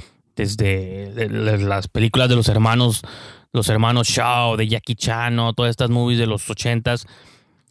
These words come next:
que los golpes tenían como en personalidad en sí misma, y es una parte como del sonido que se vuelve, repito, importante, ¿no? Entonces, hablando como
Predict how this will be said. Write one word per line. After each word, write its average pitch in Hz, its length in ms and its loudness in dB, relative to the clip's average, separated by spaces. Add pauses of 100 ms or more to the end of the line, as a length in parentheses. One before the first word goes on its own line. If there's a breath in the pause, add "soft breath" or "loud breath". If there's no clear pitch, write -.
(360)
que 123 160 2
los 120 180 2
golpes 127 400 2
tenían 123 220 2
como 127 260 2
en 117 60 0
personalidad 117 560 0
en 127 100 0
sí 139 140 -2
misma, 131 460 0 (120)
y 135 120 -2
es - 180 -4
una 156 160 0
parte 139 400 -4
como 120 300 0
del 101 160 -4
sonido 107 680 -2 (1400)
que 92 400 -2 (240)
se 120 120 -2
vuelve, 117 500 0 (160)
repito, 120 320 -4
importante, 151 640 0
¿no? 151 120 0 (540 loud breath)
Entonces, 127 680 -2 (420)
hablando 120 420 2
como 110 540 2